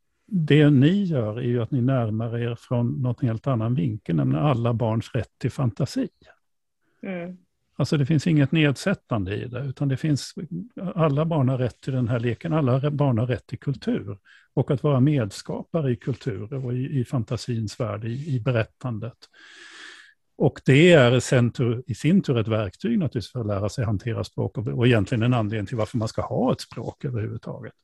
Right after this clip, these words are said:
Speaker 2: Mm.
Speaker 1: Men det är en helt annan vinkel på det som jag tycker är så fantastiskt, eh,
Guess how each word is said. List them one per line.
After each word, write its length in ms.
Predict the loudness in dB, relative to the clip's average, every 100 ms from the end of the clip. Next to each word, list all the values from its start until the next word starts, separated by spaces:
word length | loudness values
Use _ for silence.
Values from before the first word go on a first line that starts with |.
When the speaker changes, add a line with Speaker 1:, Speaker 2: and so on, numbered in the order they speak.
| _ _ _ _ _ _ _ _ -14
Speaker 2:
Mm. 220 | -14 -6 4
Speaker 1:
Men 100 | 6
det 80 | 8
är 40 |
en 60 | 8
helt 260 | 6 4
annan 260 | 2 2 2
vinkel 540 | 2 0 -2 -4 -6
på 220 | -6 -12
det 140 | -10 -10
som 140 | -6
jag 120 | -6
tycker 240 | -6 -8 -6
är 80 | -6
så 280 | -8 -10 -14 -8
fantastiskt, 720 | -6 -4 -6 -6 -12 -14 -18 -20 -10
eh, 160 | -8